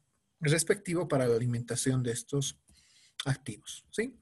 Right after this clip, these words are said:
Hasta ahí solamente el primer asiento. No hacemos ningún traslado a mayor, solamente estamos haciendo adquisición de suministros. Vamos con el punto dos.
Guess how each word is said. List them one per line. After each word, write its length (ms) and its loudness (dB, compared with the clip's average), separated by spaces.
Hasta 200 2
ahí 220 4
solamente 500 2
el 80 4
primer 260 6
asiento. 380 -2
No 100 2
hacemos 260 2
ningún 320 6
traslado 400 4
a 40 6
mayor, 360 6
solamente 440 4
estamos 280 0
haciendo 280 2
adquisición 540 -2
de 80 -6
suministros. 680 -10
Vamos 260 0
con 160 0
el 80 -2
punto 260 0
dos. 340 6